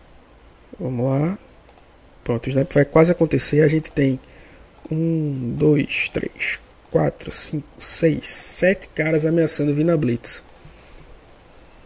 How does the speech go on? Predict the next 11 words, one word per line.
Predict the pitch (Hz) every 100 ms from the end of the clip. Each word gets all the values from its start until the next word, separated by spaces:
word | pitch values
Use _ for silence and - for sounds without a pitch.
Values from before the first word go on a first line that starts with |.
| - - - - - - - - -
Só | - 165
que |
o |
que | 170
acontece | 180 196 175 170 -
quando | 165 165 170 - - - - -
o | 160
snap | 143 160 156
realmente | 165 170 170
vem? | 151 131 117 - - - - - - - - - - - - - - -
Ele | 151 156 156 151 143 120